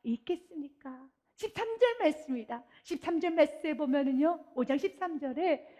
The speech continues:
여호수아가 여리고에 가까이 이르렀을 때 눈을 들어 본즉 한 사람은 칼을 빼어 손에 들고 마주 서 있는지라. 아멘. 그 한 사람이 누구였습니까? 여호와의 군대장과 바로 이 땅에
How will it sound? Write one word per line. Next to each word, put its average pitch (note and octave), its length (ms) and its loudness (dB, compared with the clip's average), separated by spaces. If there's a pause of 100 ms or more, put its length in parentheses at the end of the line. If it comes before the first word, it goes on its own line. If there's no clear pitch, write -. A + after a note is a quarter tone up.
(140)
여호수아가 G4+ 520 6
여리고에 F#4+ 480 4
가까이 F#4 380 4
이르렀을 E4+ 440 0
때 D#4 80 0
눈을 D4 280 2
들어 D4 140 -2
본즉 C4+ 300 -2
한 E4+ 140 2
사람은 E4 220 -4
칼을 B4 500 6
빼어 G#4 180 6 (160)
손에 E4+ 280 0
들고 C4+ 180 -2
마주 A#3 280 2
서 - 180 -8
있는지라. E4+ 420 2
아멘. C#4 500 4
그 - 80 2
한 E4 140 8
사람이 E4+ 220 2
누구였습니까? D4+ 640 2
여호와의 B3+ 340 2
군대장과 D#4+ 960 2
바로 G#3+ 220 -2
이 C4 160 0
땅에 A3+ 500 -4